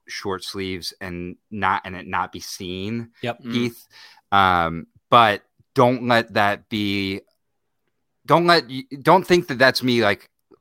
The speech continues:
Speaker 1: being, like, intimidated or, like, afraid.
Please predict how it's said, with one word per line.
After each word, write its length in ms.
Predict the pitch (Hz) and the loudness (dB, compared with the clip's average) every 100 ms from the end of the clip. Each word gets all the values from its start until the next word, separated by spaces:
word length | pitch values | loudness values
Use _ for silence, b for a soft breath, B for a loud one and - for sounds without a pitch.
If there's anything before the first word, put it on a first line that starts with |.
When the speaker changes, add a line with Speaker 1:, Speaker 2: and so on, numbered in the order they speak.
| _ - | _ -2
Speaker 1:
being, 360 | 127 113 107 | 0 0 -2
like, 300 | 95 95 - - - - | -2 -4 -4 -12 -16 -10
intimidated 760 | 113 101 120 120 113 107 104 | -8 -6 -2 0 2 2 2
or, 80 | 98 | 0
like, 140 | 90 90 | -2 -6
afraid. 760 | 87 - 107 101 90 82 76 | -10 -8 -2 0 0 -4 -12